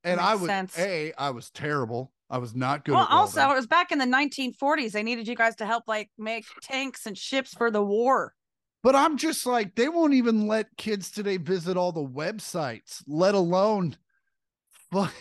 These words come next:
Speaker 2: Make
Speaker 1: use a
Speaker 2: tanks for
Speaker 1: welder.
Speaker 2: war.
Speaker 1: Yeah. So,
Speaker 2: Oh,
Speaker 1: anywho,
Speaker 2: man.
Speaker 1: I'm just saying, man, I do feel old when I say, anyway, my point being,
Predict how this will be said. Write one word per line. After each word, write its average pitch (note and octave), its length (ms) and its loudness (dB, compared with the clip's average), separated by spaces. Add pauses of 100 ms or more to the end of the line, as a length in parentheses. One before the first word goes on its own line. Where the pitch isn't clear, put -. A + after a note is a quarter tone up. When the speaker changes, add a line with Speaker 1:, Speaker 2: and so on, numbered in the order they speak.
(120)
Speaker 2:
Make B3 240 4
Speaker 1:
use A3 140 0
a - 20 0
Speaker 2:
tanks C#3+ 280 0
for D#3+ 120 0
Speaker 1:
welder. F#3+ 320 2
Speaker 2:
war. G#3 340 -2 (460)
Speaker 1:
Yeah. C#3 360 -6 (840)
So, B2 640 -2 (1400)
Speaker 2:
Oh, D#3+ 40 -4
Speaker 1:
anywho, D3 280 -2
Speaker 2:
man. A#3+ 300 -4 (480)
Speaker 1:
I'm C#3 100 -8
just C3+ 200 -6
saying, A2 520 -6 (100)
man, D3+ 180 0
I D#3+ 120 2
do D3 260 0
feel C3+ 320 -2
old B2+ 300 -2
when A#2 100 -8
I A#2 80 -8
say, B2+ 320 -10
anyway, F3+ 420 2 (200)
my G3 140 2
point A#3+ 380 2
being, C3+ 400 -4